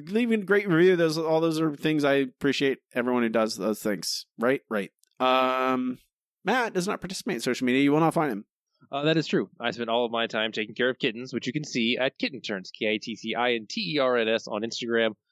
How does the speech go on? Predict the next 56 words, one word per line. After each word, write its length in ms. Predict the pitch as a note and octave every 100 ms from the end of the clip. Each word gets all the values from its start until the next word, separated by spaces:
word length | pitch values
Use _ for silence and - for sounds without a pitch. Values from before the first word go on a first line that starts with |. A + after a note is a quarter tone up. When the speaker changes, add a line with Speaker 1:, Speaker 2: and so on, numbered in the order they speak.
| _
Speaker 2:
uh, 160 | A2+ G#2+
where 160 | G#2+ A2
you 80 | G#2
can 140 | G2+
see 260 | - A2 G#2
how 160 | G#2
incredibly 320 | G2+ F3 D#3
precious 280 | C#3 C#3 B2
they 100 | A#2+
are. 140 | A2 A2+
And 100 | A2
if 100 | A2+
you 320 | G#3+ D3+ - _ _
are 120 | A#2 A2
a 100 | A2
lucky 260 | C#3 D3+ E3+
enough 140 | D3+
person, 400 | C#3+ A#2 A#2 C3+ _ -
or 180 | A2+ A2+
unlucky 300 | G#2+ F#2+ G2
enough 160 | F#2+
to 60 | G#2+
live 100 | G2+
in 60 | G2
Central 240 | G#2 G2+
Florida, 260 | D3+ D3 C3+ - -
you 240 | D#3 D4
could 140 | - F#3+
also 280 | G3 E3+
adopt 400 | G3 E3+ B3+ -
said 300 | - B2 G#2+ E2+
adorable 540 | A2 A#2 G#2+ F#2+ F#2+
kittens. 460 | G#2 F2+ D3+ D#3 - -
Uh, 200 | G2+ F#2+
I've 120 | F#2+
got 180 | G#2+ G2 -
quite 180 | C3 -
the 100 | B2+
case 120 | A2+
on 80 | A2+
my 120 | G#2+
hands 340 | G#2+ G#2+ G2+
of 100 | A2
a 180 | G2+ G2 G2 _ _ _ -
two-month-old 800 | F3+ F#3 F3 C#3 C3+ C#3 B2 A#2
kitten 260 | C#3+ B2
who's 220 | A#2+ A2 G2+
barely 460 | A2 A#3 B3 A3+
a 40 | F#3+
pound 440 | D#3+ B2 G#2 G2 G2+
and 380 | G#2+ G#2 G2 -
doesn't 220 | F3 D#3+
like 160 | C#3+ B2+
to 60 | A2
eat, 180 | G2+ -
so 440 | - B2 A2+ A2